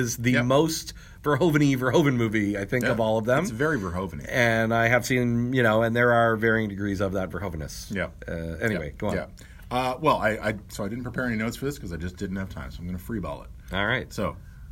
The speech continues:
Speaker 2: Flesh and Blood.
Speaker 1: Yeah.
Speaker 2: Rutger Hauer's in the film.
Speaker 1: Yeah.
Speaker 2: No, I'm gonna do better than this. <laughs>
Speaker 1: Flesh and Blood is a movie.
Speaker 2: That's right.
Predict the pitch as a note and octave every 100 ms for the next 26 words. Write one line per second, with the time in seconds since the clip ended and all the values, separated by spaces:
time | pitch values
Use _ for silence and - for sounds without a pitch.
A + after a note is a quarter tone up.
0 | - - - - A#2 G#2 G2 D2+ - -
1 | - - C#2+ B1+ E2 D#2 D#2 D#2 G2+ A2+
2 | - - - - - E2 F2+ E2+ D2 C2+
3 | D2 D#2+ C#2+ C#2 D2+ - - - - -
4 | - G#5+ G#5+ G5 F#5 - - C#5 - -
5 | - - - C#4 D#3+ F3 A#3 G#3+ F#3+ E3+
6 | D#3+ D3 D3+ D#3+ F#3+ F3+ C#3 A#2+ A2+ C3
7 | - G2+ F2+